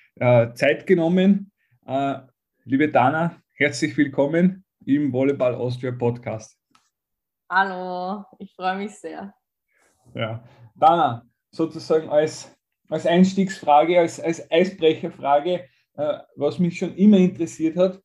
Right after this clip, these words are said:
Speaker 1: ähm, vielleicht kannst du jetzt da ein bisschen Licht ins Dunkel bringen. Ähm, es gibt ja so einen be-, einen bestimmten Spitznamen für dich,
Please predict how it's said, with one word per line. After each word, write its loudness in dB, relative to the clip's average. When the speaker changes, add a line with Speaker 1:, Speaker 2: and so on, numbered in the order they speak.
Speaker 1:
ähm, -4
vielleicht 0
kannst -8
du -2
jetzt -8
da 0
ein -4
bisschen -4
Licht -2
ins -10
Dunkel -10
bringen. -4
Ähm, -6
es -18
gibt -4
ja 4
so 2
einen 2
be-, 4
einen 2
bestimmten 2
Spitznamen 0
für -4
dich, -4